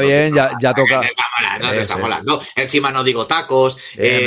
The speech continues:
Speaker 2: bien, bien, bien. No, por eso no, está, y la gente está preguntando cosas interesantes. Óscar, viendo que Toril no cuenta con Fredja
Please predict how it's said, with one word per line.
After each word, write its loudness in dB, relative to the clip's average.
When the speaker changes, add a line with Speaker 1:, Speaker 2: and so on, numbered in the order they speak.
Speaker 2:
bien, -2
bien, -4
bien. -2
No, -2
por 2
eso -2
no, 2
está, -2
y -8
la -8
gente -4
está 0
preguntando 0
cosas -4
interesantes. -2
Óscar, 0
viendo -2
que 0
Toril 0
no -2
cuenta 0
con 0
Fredja 0